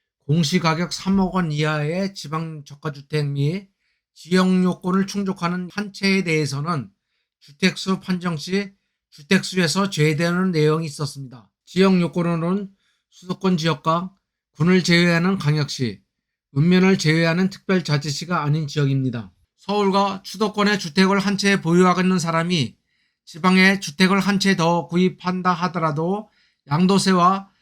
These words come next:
종합부동산세 세금에 대한 부담이 크게 줄었습니다.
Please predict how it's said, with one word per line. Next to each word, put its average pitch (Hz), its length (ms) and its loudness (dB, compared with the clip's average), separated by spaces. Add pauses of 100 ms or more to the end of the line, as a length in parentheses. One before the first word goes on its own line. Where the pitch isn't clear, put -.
(160)
종합부동산세 190 1080 2
세금에 190 440 2
대한 185 260 2
부담이 170 320 0
크게 190 240 -2
줄었습니다. 147 680 -8